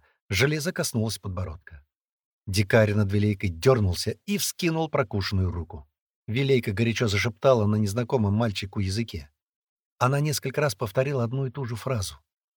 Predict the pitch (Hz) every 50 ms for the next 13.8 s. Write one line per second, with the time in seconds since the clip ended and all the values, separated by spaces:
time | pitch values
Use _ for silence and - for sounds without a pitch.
0 | _ _ _ _ _ _ - - - - 98 95 95 95 - - 117 123 135 135
1 | 123 127 127 135 143 147 135 117 120 117 120 139 139 143 139 - - 160 151 -
2 | - - 110 123 117 - 156 139 101 85 92 104 110 - _ _ _ _ _ _
3 | _ _ _ _ _ _ - 117 104 107 107 107 98 - 110 98 - 113 101 -
4 | - 139 117 - 110 98 92 - 101 92 - 107 101 101 98 - 113 107 117 123
5 | 113 98 95 92 - - 104 101 98 95 98 87 85 98 107 98 78 67 - _
6 | _ _ _ _ _ _ _ _ _ _ _ _ - 127 - - - - 170 123
7 | - - - 147 - - 214 190 170 160 156 131 101 - - - _ _ _ _
8 | _ _ _ _ _ _ _ _ - 175 160 151 156 143 123 127 127 180 175 151
9 | 127 110 98 90 - - 87 - _ _ - 120 131 131 135 135 127 120 135 120
10 | 113 139 135 127 131 120 - 147 143 139 - - - 131 120 117 104 98 107 120
11 | 147 143 123 117 117 117 113 127 127 120 120 104 - 117 104 95 123 117 - 170
12 | 156 127 - 101 78 - _ _ _ _ _ _ - 175 151 143 151 139 113 95
13 | 110 110 98 - - 104 - 107 90 82 85 87 87 78 67 -